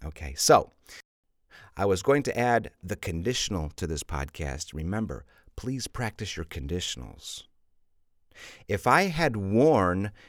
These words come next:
a long sleeve shirt, I would have been hot. But I didn't wear a long sleeve shirt, so I wasn't hot. If I wear long sleeve shirts,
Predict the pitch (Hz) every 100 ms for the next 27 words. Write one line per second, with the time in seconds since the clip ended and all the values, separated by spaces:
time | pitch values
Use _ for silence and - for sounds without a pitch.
0 | - 92 95 107 120 110 - 107 92 82
1 | - 131 104 - - - - 95 92 101
2 | 98 87 82 101 95 143 101 - - -
3 | _ _ _ _ _ _ _ _ _ -
4 | 80 95 123 190 - 92 92 85 87 -
5 | _ _ - 80 78 73 73 - 73 71
6 | - 78 87 - - 104 113 117 147 135
7 | 110 73 80 69 - - - - 147 -
8 | 208 254 208 165 127 135 135 127 - 107
9 | 92 - 165 113 - -